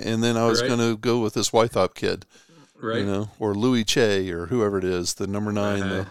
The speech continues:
Speaker 1: The, yeah.
Speaker 2: You're, you're not a, you're not a hockey guy though, so you wouldn't know.
Speaker 1: No, what the heck do I know? So, but it was,
Speaker 2: Yeah.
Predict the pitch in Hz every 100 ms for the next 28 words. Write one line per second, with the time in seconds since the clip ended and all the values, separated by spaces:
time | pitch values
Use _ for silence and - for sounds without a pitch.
0 | - - 113 101 - - - 104 113 107
1 | _ _ _ _ _ _ _ - 107 123
2 | 123 123 120 104 - 120 135 135 131 120
3 | 110 110 104 110 - 110 120 139 147 147
4 | 131 127 - 107 107 107 107 110 135 104
5 | 104 - 92 92 98 - 113 147 135 175
6 | 175 190 233 247 -